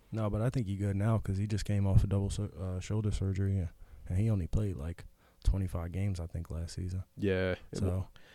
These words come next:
Speaker 2: That's the only thing with, when it comes to the Clippers, man, like, the chemistry, man, like, I, a lot of people were saying that, like, "All right, yeah, they're the better team," but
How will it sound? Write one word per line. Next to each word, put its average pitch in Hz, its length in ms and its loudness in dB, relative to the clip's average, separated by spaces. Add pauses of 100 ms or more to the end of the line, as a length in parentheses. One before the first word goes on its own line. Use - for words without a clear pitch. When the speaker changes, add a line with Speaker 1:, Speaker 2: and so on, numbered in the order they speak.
(180)
Speaker 2:
That's 135 200 8
the 202 80 6
only 170 160 10
thing 139 220 6
with, 107 200 6
when 104 240 4
it 101 40 4
comes 120 240 6
to 98 40 6
the 95 80 4
Clippers, 98 400 6
man, 95 360 4
like, 92 380 2 (1040)
the 95 100 -2
chemistry, 117 580 6
man, 101 360 2
like, 92 320 0 (460)
I, 92 120 -4 (640)
a 127 60 2
lot 151 220 10
of 156 60 10
people 151 160 8
were 131 80 10
saying 135 320 8
that, 113 160 8
like, 104 160 6
"All 110 120 8
right, 101 180 6
yeah, 104 160 4
they're 117 160 6
the 113 80 4
better 107 260 4
team," 113 420 0
but 98 260 0